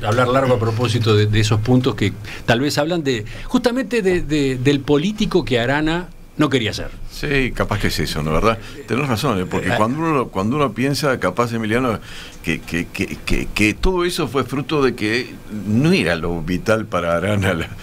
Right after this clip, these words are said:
Speaker 2: la política y, y, y la, y el gobierno en sí mismo. Eh, de
Speaker 1: ¿Qué decía Juan de esto?
Speaker 2: No.
Speaker 1: Este, efectivamente, Arana, yo tengo la convicción de que como político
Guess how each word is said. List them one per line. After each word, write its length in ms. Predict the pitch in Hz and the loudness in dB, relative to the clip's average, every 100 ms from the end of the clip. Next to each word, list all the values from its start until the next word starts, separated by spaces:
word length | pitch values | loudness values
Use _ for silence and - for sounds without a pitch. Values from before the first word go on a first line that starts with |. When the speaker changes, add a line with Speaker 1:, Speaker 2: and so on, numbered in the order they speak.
| - - | -14 -8
Speaker 2:
la 140 | 87 - | -4 0
política 720 | 95 110 107 98 110 104 101 | 2 2 0 -2 0 2 0
y, 320 | 90 85 80 - - - | -2 -4 -6 -10 -16 -10
y, 240 | 76 85 98 | -2 -2 0
y 60 | |
la, 220 | 101 98 101 | 2 2 0
y 160 | 104 104 | -2 0
el 100 | 98 | 2
gobierno 540 | 98 98 113 110 92 92 | 2 2 2 2 -2 -6
en 60 | |
sí 160 | 80 87 | -4 -2
mismo. 420 | 87 73 76 76 - - - - | -2 -2 -4 -6 -8 -14 -14 -2
Eh, 160 | 98 101 101 | 0 2 2
de 80 | |
Speaker 1:
¿Qué 60 | 120 | 0
decía 240 | 107 147 | 2 0
Juan 180 | 120 135 | 0 0
de 60 | 120 | 0
esto? 240 | 123 185 185 - | -2 -4 -4 -12
Speaker 2:
No. 840 | 190 170 160 - - - - - 87 | -8 -8 -4 -2 -2 -6 -10 -4 0
Speaker 1:
Este, 240 | 104 110 107 101 | 0 2 0 0
efectivamente, 560 | 104 104 107 170 196 92 | 0 2 4 2 2 0
Arana, 600 | 95 95 120 208 110 92 - - - - - - - - - - - - | 2 2 0 0 -4 -8 -18 -20 -20 -20 -20 -18 -14 -12 -14 -16 -16 -4
yo 160 | - | -2
tengo 200 | 107 95 | 0 0
la 140 | - 76 | 0 2
convicción 540 | 104 107 101 - 131 | 4 4 2 2 2
de 100 | 117 | 2
que 240 | 98 82 - - - - - - - - | -2 -4 -6 -12 -14 -16 -16 -18 -12 0
como 240 | 92 90 | 2 2
político 880 | 85 92 156 165 147 202 151 87 | 4 4 2 0 2 2 2 -6